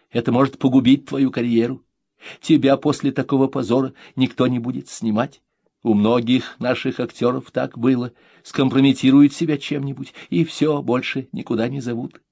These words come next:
и нигде не снимают. Борис не хотел, чтобы с тобой так же получилось». «Спасибо», прошептала Ира, слизывая с губ слёзы. «Да мне-то за что? Это не я.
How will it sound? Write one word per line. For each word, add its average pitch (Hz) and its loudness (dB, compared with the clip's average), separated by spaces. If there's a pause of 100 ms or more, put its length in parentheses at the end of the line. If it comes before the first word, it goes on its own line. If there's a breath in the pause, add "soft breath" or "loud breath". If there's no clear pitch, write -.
(160)
и 120 0
нигде 117 2
не 127 -4
снимают. 117 -4 (220 loud breath)
Борис 131 4
не 139 0
хотел, 123 -4
чтобы - -12
с - -14
тобой 113 -6
так 117 -6
же 127 -18
получилось». - -16 (1600)
«Спасибо», - -6 (520)
прошептала 87 -8
Ира, 107 -6
слизывая 92 -4
с 85 -8
губ 92 -10
слёзы. 104 -8 (340 loud breath)
«Да 165 0
мне-то 120 -8 (240)
за - -12
что? 110 -6 (580)
Это - -8
не 87 -6
я. 92 -6